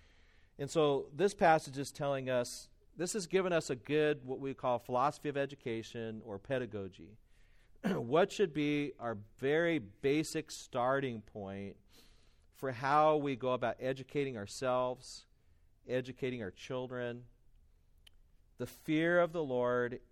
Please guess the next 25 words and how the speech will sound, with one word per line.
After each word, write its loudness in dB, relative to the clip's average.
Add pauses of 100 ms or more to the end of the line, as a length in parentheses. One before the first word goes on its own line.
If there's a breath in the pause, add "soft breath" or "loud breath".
is -2 (120)
the -4 (120)
beginning -6
or -6
the -6
A -2
B -4
Cs -8
of -10
knowledge. -8 (1500)
You -6
want -2
to -2
get 0
at -2
the -6
very 0
beginning -6
of -8
knowledge, -2
it -10
has -6
to -12
start -2 (480 soft breath)
with -2